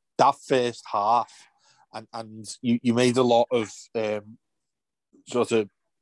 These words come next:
nice talking towards the way in which Lampard was, um, and how he's been. And I thought that was a big, big step forward for him as a,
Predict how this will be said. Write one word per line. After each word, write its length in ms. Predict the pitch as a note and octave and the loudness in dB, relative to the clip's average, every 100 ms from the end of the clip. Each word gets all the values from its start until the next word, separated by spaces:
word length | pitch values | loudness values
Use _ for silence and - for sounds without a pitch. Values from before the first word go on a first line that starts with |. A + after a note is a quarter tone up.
| _ _ _ | _ _ _
nice 340 | C3+ A#2+ A#2 - | -4 -2 -2 -4
talking 460 | - A2 G#2+ B2+ | 0 2 2 0
towards 640 | A2+ - A2 A2+ A2+ A2+ - | -6 -4 -2 0 0 -2 -6
the 100 | A#2 | -4
way 200 | A2+ A2+ | -2 -4
in 100 | A2+ | -8
which 240 | G#2+ - | -10 -4
Lampard 480 | G#2+ G#2+ G#2+ G#2 G#2 G2+ | -4 -2 2 2 2 2
was, 360 | G#2+ B2 - - - _ _ - | 2 2 -4 -10 -12 _ _ -6
um, 320 | A2+ G#2 G#2 | -2 -2 -2
and 80 | A2 | -4
how 120 | A2 | -2
he's 140 | G#2+ G#2 | -2 -8
been. 340 | - G#2 A2+ | -8 -6 -4
And 80 | A#2 | 2
I 120 | A#2 B2 | 2 2
thought 300 | C3 A#2 - | 0 0 2
that 160 | A2+ | 0
was 100 | A#2 | 0
a 60 | G#2 - | -8 -4
big, 220 | A2+ G#2+ - | -4 -4 -6
big 220 | A2 G#2+ | -8 -8
step 320 | - - G#2 _ | -6 -2 -2 _
forward 340 | - G2+ G#2 G#2+ | -8 -4 -4 -6
for 120 | G#2+ | -4
him 220 | A#2+ A2 - | -2 -2 2
as 200 | A2+ G#2+ | 2 4
a, 160 | A2+ | 0